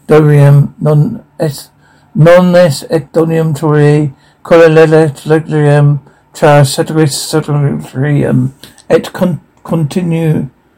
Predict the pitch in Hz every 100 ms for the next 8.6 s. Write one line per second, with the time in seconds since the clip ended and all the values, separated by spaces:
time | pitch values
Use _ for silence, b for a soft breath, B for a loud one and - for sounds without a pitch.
0 | _ - - - 180 - 160 165 160 156
1 | 170 170 170 139 - 160 151 151 151 139
2 | 135 135 131 127 135 b b b 165 196
3 | - 165 165 170 156 - 151 156 147 143
4 | 143 147 147 b b b - 147 156 165
5 | 156 160 156 139 151 135 147 151 165 -
6 | 151 135 123 120 117 - - _ b b
7 | b b b - 160 139 147 170 175 175
8 | 170 170 165 - - -